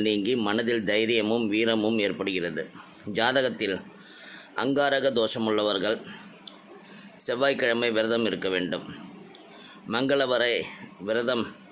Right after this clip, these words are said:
என்பது, அதாவது மங்களவார விரதம் என்பது செவ்வாய்க்கிழமை விரதமாகும். ஹிந்தியில சொல்லுவாங்க மங்கள்வார், மங்கள்வார்னா செவ்வாய்க்கிழமை, மங்களவார விரதம்னா செவ்வாய்க்கிழமை விரதம்.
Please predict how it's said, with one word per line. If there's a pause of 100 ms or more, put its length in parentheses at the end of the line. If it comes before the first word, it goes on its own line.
(440)
என்பது, (1120)
அதாவது
மங்களவார
விரதம் (380)
என்பது (160)
செவ்வாய்க்கிழமை
விரதமாகும். (1160)
ஹிந்தியில
சொல்லுவாங்க (300)
மங்கள்வார், (1040)
மங்கள்வார்னா
செவ்வாய்க்கிழமை, (140)
மங்களவார
விரதம்னா (720)
செவ்வாய்க்கிழமை
விரதம்.